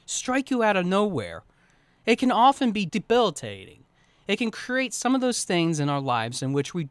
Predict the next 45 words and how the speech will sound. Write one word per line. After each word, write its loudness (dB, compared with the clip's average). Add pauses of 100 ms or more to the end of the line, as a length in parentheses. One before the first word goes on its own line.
(100)
don't 0
want 0
to -2
have -6
happen -4
at -4
all. 0 (680)
So 10
when 6
we 6
do 2
have 2
that 0
happen, -8 (180)
what 4
do 2
we 2
do? -2 (640)
Do -4
we 4
just 0
give 2
up? 0 (560)
Do 2
we 0
just -2
say 0
that -8
this -2
is -4
what 0
is -10
happening -2
and -2
I'm 0
going 0
to 0
accept -6
it -10
for -8
what -4
it -6
is? -4 (1000)
Absolutely 2
not. -2